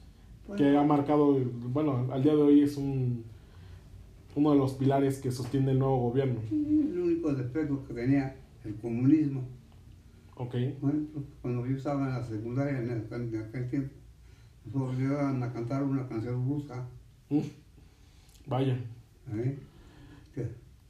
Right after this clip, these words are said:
Speaker 1: decía, "Arriba, víctimas, víctimas hambrientas".
Speaker 2: Ok.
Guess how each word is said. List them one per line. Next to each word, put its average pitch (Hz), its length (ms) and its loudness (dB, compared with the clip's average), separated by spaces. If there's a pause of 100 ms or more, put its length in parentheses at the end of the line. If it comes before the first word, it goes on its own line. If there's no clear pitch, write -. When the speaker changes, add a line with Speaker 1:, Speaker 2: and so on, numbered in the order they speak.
(160)
Speaker 1:
decía, 143 540 -4
"Arriba, 139 360 0
víctimas, 135 640 -2
víctimas 139 520 -2 (380)
hambrientas". 143 560 -2 (1500)
Speaker 2:
Ok. 113 240 -12